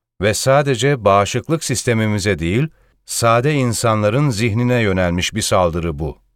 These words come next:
Şüpheniz olmasın, kitlelerin bildikleri hayata dönme arzusu baskın çıktıkça, pandeminin yeni sürümleri de sahneye fırlamak isteyecektir.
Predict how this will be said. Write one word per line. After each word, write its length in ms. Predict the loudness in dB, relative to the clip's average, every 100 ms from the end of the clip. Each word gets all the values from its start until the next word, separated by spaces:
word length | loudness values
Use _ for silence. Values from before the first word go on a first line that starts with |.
| _ _ _ _
Şüpheniz 520 | -6 -2 2 2 2
olmasın, 560 | 2 2 0 -4 -6 -8 _ _ _ _ _ -6
kitlelerin 760 | -4 -2 0 0 0 0 -2 -4
bildikleri 640 | -2 0 0 -2 -2 -2
hayata 500 | 2 2 2 2 0
dönme 280 | 0 0 2
arzusu 600 | 2 2 0 -4 -4 -2
baskın 420 | -2 -2 -2 -2
çıktıkça, 600 | -2 -6 -6 -8 -4 -2 -4 _ _ _ _ -2
pandeminin 640 | 0 2 2 2 2 0
yeni 380 | -2 0 0 0
sürümleri 560 | 0 0 0 0 0
de 240 | 0 0 -2
sahneye 460 | -2 0 2 0 0
fırlamak 480 | 0 0 2 0 -2
isteyecektir. 800 | -6 -6 -4 -4 -6 -10 -12